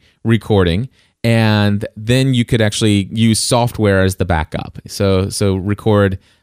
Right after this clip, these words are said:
uh, into the, uh, software. But I happen to have two digital audio recorders,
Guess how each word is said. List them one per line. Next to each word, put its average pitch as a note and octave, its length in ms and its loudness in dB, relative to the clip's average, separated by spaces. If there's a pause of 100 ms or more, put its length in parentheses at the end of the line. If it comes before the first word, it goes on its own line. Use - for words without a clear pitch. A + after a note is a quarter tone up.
(100)
uh, E2 320 -4
into G2+ 960 0
the, F2+ 380 0
uh, D#2 280 -2
software. E2+ 440 -6
But A2+ 120 -2
I C#3 140 0
happen E3+ 240 0
to A#2+ 80 0
have A#2 220 0
two B2+ 160 -2
digital G#2+ 380 -2
audio G2 260 2
recorders, F#2+ 440 0